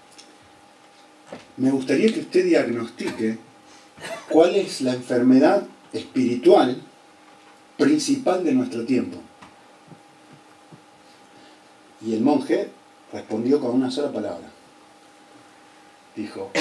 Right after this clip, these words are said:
<coughs> "La eficiencia". Entonces el periodista se, se sorprendió justamente por la respuesta que le dio el monje y dijo, "¿Por qué? ¿Por qué la eficiencia?".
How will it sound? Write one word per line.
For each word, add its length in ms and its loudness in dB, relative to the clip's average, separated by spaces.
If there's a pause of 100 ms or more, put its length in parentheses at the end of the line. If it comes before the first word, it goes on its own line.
(320)
<coughs> 400 -8
"La 180 -12
eficiencia". 840 -10 (3500)
Entonces 340 -6
el 80 -4
periodista 540 2
se, 320 -2
se 400 -4 (580)
sorprendió 680 4
justamente 420 4
por 140 2
la 80 2
respuesta 600 4 (220)
que 100 -14
le 60 -6
dio 140 0
el 40 2
monje 400 -2 (1040)
y 120 -6
dijo, 500 -2
"¿Por 200 -6
qué? 300 -4 (1300)
¿Por 120 -8
qué 140 4
la 80 4
eficiencia?". 580 -8